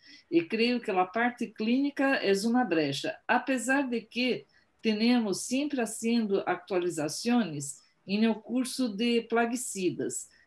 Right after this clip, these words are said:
que fue también un producto del proyecto Plague Salud de Danido y que mantenemos actualizando con un curso de docentes de Centroamérica, también de América Latina. Fue también una iniciativa hace muchos años, muchas décadas,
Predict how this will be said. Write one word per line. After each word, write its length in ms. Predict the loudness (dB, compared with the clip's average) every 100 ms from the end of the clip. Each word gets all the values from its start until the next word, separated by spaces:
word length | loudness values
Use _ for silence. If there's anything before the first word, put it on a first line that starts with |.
| _
que 140 | 2
fue 240 | 2 4 2
también 400 | 2 0 0 -2
un 60 |
producto 600 | 2 2 2 0 -2 -2
del 160 | -2 -2
proyecto 520 | 0 2 4 2 -2
Plague 300 | -4 0 0
Salud 600 | -2 -4 -4 0 0 0
de 140 | 4 4
Danido 680 | 4 0 2 2 2 0 -2 -6 -20 2
y 200 | 2 4
que 180 | 2
mantenemos 920 | 2 2 2 2 0 0 0 2 2 0
actualizando 880 | -2 0 -2 -2 -2 0 2 0 -2
con 140 | -4
un 120 | -4
curso 480 | -4 -4 -2 -2 -2
de 140 | 0
docentes 760 | 0 0 -4 -4 -2 -2 -4 -6
de 80 | -6
Centroamérica, 920 | -6 -8 -6 -4 -2 0 -2 -4 -4
también 300 | -4 -6 -2
de 40 |
América 420 | -2 -2 -6 -4 -4
Latina. 720 | -4 -6 -8 -4 0 -2 -4 -14 _
Fue 160 | 2 2
también 360 | 2 -2 -4
una 120 | -6
iniciativa 1200 | -8 -10 -10 -10 -4 -4 -4 -2 0 2 0 -4 -8
hace 380 | -4 -4 -2 -2
muchos 580 | 0 2 2 2 -2 0
años, 400 | -2 -2 -8 -8
muchas 520 | -4 -4 -2 -4 -2
décadas, 540 | -2 -2 -2 -2 -2